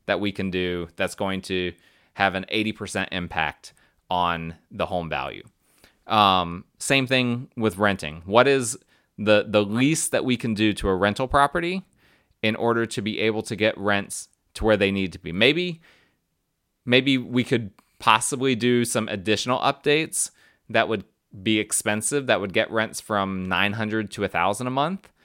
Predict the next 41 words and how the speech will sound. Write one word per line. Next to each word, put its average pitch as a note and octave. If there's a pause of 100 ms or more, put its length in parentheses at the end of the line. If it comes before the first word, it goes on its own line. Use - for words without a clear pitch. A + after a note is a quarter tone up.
(640)
But B2
if A#2
we C#3+
can A2+
save F#3
a E3+
lot C#3
of A#2
money G#2 (540)
to A#2
just A#2+
get A#2+
them A#2+
to G2 (360)
nine G2+
hundred A2+
dollars G2
a F2+
month E2+
when G2+
they F#2+
have A#2
been G2
at -
five A#2+
hundred F#2
dollars E2+
a E2+
month, E2 (240)
that G2
might G#2+
be F2+ (680)
what's G2
worth F#2+
it F2
in F2+
the D#2
end. D#2 (1200)
And A#2
so A#2
those C3+